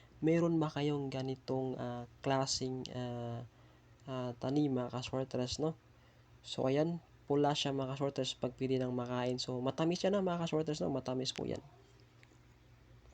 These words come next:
Ayan, no? So, pula. Yan, mga ka-shorters, no? Yan na, kinakain na nga natin, no? So, comment down below, mga ka-shorters, no, kung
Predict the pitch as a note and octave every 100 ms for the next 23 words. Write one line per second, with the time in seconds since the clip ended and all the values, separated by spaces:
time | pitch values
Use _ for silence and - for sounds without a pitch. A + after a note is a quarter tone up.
0 | - - - - - - - - - -
1 | D3+ D#3 C#3 E3+ - - - - - -
2 | - - - - - - - - - -
3 | - D3+ C#3+ C#3 C#3 C3 - D3+ E3+ D#3+
4 | - - C#3+ D3 C#3 C3+ C3 - C3 B2+
5 | C3 B2+ D3 E3 - - - - - -
6 | - - C#3+ D#3 - C3+ C3+ C#3 C#3 C3+
7 | C3+ C3+ C#3 B2 C#3+ C#3+ - - - -
8 | - - - - - - - - - -
9 | - - - - - - - D3 E3+ F#3
10 | F3+ F3 E3+ E3+ E3 D3+ D3+ D#3+ D#3 D3
11 | D3+ D3 C3+ C3 C3